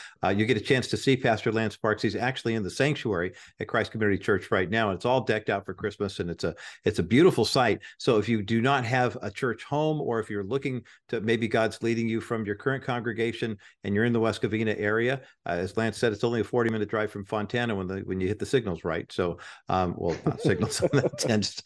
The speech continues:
straight shot right up there on a Sunday morning. Uh, highly recommend you the church, and, uh,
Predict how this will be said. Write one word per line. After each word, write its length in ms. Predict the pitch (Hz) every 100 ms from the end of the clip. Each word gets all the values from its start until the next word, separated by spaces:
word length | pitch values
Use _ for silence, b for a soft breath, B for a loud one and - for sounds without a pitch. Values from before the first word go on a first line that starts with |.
| B
straight 320 | - - 139 135
shot 260 | 147 127
right 220 | 117 123
up 100 | 123
there 140 | 123 110
on 80 | 107
a 40 |
Sunday 300 | 104 120 110
morning. 320 | 110 120 101 92 B B B
Uh, 220 | 107 104
highly 240 | 123 131
recommend 480 | 127 123 113 117 110
you 140 | 104 95 _ _ _
the 40 | -
church, 360 | - 123 120
and, 100 | 98 87 B B
uh, 180 | 92 92